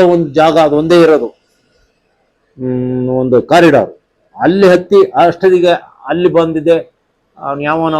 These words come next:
ಒಬ್ಬ ಮಿಡ್ಲ್ಟನ್ ಅಂತ ಬ್ರಿಟಿಷನ್ ಬಂದು ಆರರಿಂದ ಹತ್ತು ಸಾವಿರ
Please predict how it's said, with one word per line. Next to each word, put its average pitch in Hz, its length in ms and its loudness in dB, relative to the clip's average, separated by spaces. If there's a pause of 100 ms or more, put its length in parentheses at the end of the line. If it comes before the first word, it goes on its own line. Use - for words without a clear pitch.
(100)
ಒಬ್ಬ 139 120 -4 (140)
ಮಿಡ್ಲ್ಟನ್ 156 460 -2
ಅಂತ 143 120 -2 (100)
ಬ್ರಿಟಿಷನ್ 147 420 -4 (100)
ಬಂದು 139 220 -4 (1120)
ಆರರಿಂದ 170 680 0 (180)
ಹತ್ತು 143 240 -2 (200)
ಸಾವಿರ 185 260 2